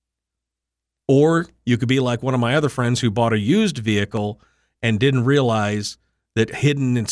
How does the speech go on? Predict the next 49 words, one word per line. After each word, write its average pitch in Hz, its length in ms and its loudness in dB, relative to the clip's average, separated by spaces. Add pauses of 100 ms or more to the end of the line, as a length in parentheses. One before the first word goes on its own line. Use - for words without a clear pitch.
(140)
in, 113 320 -4
and 113 180 -2
down 135 300 0
in 123 80 0
the 113 100 -2
seat 165 380 -2
was 113 200 0
some 107 240 -2
leftover 120 540 0
drug 123 320 -2
paraphernalia 104 640 -4
in 113 140 -8
the 98 80 -4
crack 120 420 -2
of 95 80 -6
the 90 80 -8
seat. 104 380 -4
It - 20 -14
was 90 160 -12
a, 87 120 -10 (340)
he 127 100 0
bought 117 260 2
an 113 80 0
old 101 200 -2
taxi 117 400 -4
cab 90 260 -2
from 92 160 -6
somebody, 85 500 -6 (440)
and 104 140 0
there 104 120 2
was, 98 140 -2
like, 95 240 -4 (120)
you 117 140 0
know, 92 140 -2
some 90 360 -6
folded 110 380 -2
up 98 260 -4
tinfoil 113 680 0
that 92 100 -6
had 101 200 -2
some 92 200 -6
drugs 101 480 -2
or 92 280 -10 (120)
the 104 180 -6
residue 104 580 0
or 95 160 -4
whatever 95 380 -6
in 98 140 -4
it. 92 160 -12